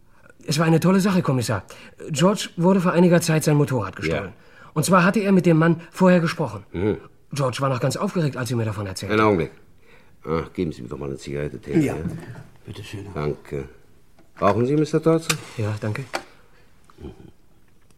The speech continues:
Speaker 3: Sehr.
Speaker 2: Bitte.
Speaker 1: Danke.
Speaker 2: So. Mhm. Na, erzählen Sie mal weiter. Und beginnen Sie am besten von vorn.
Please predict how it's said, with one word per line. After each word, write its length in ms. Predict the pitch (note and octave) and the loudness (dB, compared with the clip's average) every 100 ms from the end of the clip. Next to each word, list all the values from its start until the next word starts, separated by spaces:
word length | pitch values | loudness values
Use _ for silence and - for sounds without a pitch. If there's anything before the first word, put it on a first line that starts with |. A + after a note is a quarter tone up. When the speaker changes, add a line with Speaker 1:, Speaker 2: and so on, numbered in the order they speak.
| - - | -20 -14
Speaker 3:
Sehr. 240 | G#2 A#2+ - - - - | -8 -6 -8 -16 -16 -8
Speaker 2:
Bitte. 300 | F#2 G#2 G#2+ A2+ - - - - - - - - - - | -4 -4 -4 -6 -12 -20 -20 -20 -20 -20 -20 -20 -18 -14
Speaker 1:
Danke. 220 | A2+ B2+ - - - _ - - - E2 D2+ - - - | -12 -14 -18 -20 -20 _ -20 -18 -10 -10 -8 -12 -16 -6
Speaker 2:
So. 360 | G#2+ G2+ G1+ - - - - - - - | -4 -4 -6 -14 -18 -16 -14 -14 -16 -18
Mhm. 340 | - - D#3+ E3 - - - - - - - - _ _ - | -10 -2 -2 -2 -14 -20 -18 -18 -20 -20 -20 -20 _ _ -8
Na, 460 | A2 E3+ F#3 F3+ E3 | -4 -4 -4 -4 -6
erzählen 300 | D#3+ C3+ C3+ | -2 -4 -2
Sie 80 | |
mal 160 | C3+ B2 | -4 -2
weiter. 260 | F2 D#2 - - _ - - - - - - - | -4 -6 -14 -20 _ -20 -20 -20 -20 -20 -20 -10
Und 120 | - A#2 | -4 -2
beginnen 240 | A2 A2+ | 0 2
Sie 100 | G#2+ | 2
am 80 | G2 | 2
besten 300 | G#2 - F#2 | 0 -2 -6
von 160 | G2+ | -4
vorn. 180 | F2+ B1+ | -6 -8